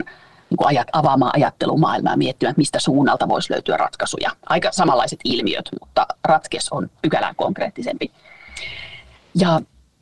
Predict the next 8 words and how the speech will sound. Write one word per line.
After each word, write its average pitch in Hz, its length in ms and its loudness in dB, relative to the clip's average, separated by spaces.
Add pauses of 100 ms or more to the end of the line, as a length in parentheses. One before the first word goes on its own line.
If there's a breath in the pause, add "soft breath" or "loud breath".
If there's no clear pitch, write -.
(640)
mä 254 60 6 (220)
oon, 233 100 4
joo, 277 120 6
mä 202 80 4
oon 226 80 4
huolissani - 380 2
näistä, - 360 -2 (1000)
koska 165 340 0